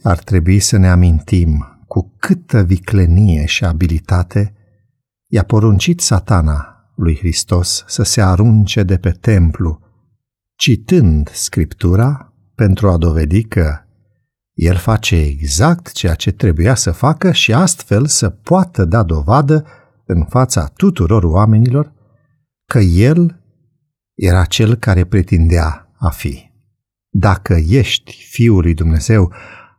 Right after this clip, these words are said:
aruncă-te jos, căci este scris: El va porunci îngerilor săi să vegheze asupra ta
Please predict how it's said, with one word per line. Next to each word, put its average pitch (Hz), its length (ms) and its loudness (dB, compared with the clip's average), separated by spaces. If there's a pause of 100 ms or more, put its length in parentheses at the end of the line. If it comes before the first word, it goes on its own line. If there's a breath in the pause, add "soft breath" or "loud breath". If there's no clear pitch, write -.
(120)
aruncă-te 123 580 2
jos, 104 420 0
căci - 320 -4
este 104 340 0
scris: - 800 -2 (720)
El 120 460 2
va 110 180 2
porunci 120 520 2 (100)
îngerilor 113 680 4
săi 123 380 0
să 107 220 0
vegheze 110 560 2
asupra 82 420 0
ta - 380 -6